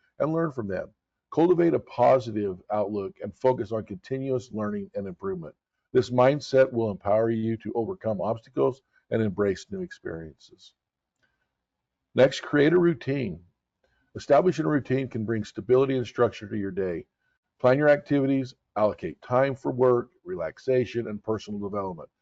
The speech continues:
A well-structured routine helps maintain a healthy work-life balance and ensures that you make progress toward your goals consistently. Don't confuse routine with habits. Habits differ from routines because habits typically involve little to no conscious thought,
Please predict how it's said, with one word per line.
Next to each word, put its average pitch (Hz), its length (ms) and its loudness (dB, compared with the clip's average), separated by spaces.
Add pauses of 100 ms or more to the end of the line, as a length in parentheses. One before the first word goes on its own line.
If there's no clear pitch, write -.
(260)
A 101 80 2
well-structured 139 720 4
routine 120 400 0
helps 101 260 -6
maintain 101 360 -6
a - 20 -8
healthy 120 300 -2
work-life 113 520 -2
balance 98 420 -2
and 123 120 -4
ensures 156 460 2 (360)
that 151 80 -2
you 156 80 4
make 165 240 0
progress 127 460 4
toward 107 380 0
your 98 100 -2
goals 101 340 -2
consistently. - 840 -12 (420)
Don't 135 220 6
confuse 151 560 4
routine 120 460 0
with 113 200 -2
habits. 95 480 0 (280)
Habits 147 340 4
differ 135 360 2
from 110 200 -6
routines 104 380 -4
because 95 280 -8
habits 120 340 4
typically 127 360 -2
involve 107 400 2 (260)
little 160 240 4
to 131 140 0
no 120 160 6
conscious 113 580 -2
thought, 107 300 4